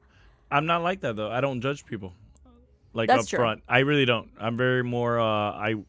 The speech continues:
Speaker 1: kinda w-, I don't judge anyone. Like, I actually, I'm very, uh,
Speaker 2: Yeah, you're a very open-minded person, I will
Speaker 1: <laughs> Yeah, I'm
Speaker 2: say.
Speaker 1: very open-minded. I kinda go with the flow, try to get to know. I, I, yeah, I'm the last <laughs> person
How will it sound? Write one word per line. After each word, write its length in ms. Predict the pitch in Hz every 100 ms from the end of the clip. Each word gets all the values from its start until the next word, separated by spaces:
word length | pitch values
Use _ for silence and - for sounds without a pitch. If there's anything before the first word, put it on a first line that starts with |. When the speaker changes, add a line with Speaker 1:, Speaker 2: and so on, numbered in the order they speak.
| -
Speaker 1:
kinda 180 | 123 110
w-, 200 | 104 110 - - _
I 140 | - 117
don't 160 | 127 104
judge 180 | 107
anyone. 380 | 104 107 101 92 90 _ _ -
Like, 100 | 101
I 140 | 104
actually, 560 | 107 101 104 - 104 92 _ _
I'm 160 | 101 98
very, 380 | 98 95 92 92
uh, 60 |
Speaker 2:
Yeah, 80 | 214
you're 200 | 202 214
a 40 |
very 240 | 202 202 190
open-minded 400 | - 175 143 151
person, 240 | 131 127
I 40 | 208
will 40 |
Speaker 1:
<laughs> 20 | 175
Yeah, 120 | 147
I'm 60 | 123
Speaker 2:
say. 40 |
Speaker 1:
very 180 | 127 139
open-minded. 640 | 139 135 123 117 131 127
I 80 | 120
kinda 220 | - 123
go 140 | 110 117
with 100 | 107
the 80 | 107
flow, 400 | - 110 107 101 107 -
try 160 | 113
to 40 | 107
get 180 | 107
to 80 | -
know. 320 | 104 104 101 98 _ _ _ -
I, 100 | 104 - -
I, 60 | - _ 73 76 _
yeah, 240 | 120 110
I'm 200 | 101 117
the 100 | 131
last 360 | 110 113 120 -
<laughs> 20 |
person 240 | 190 190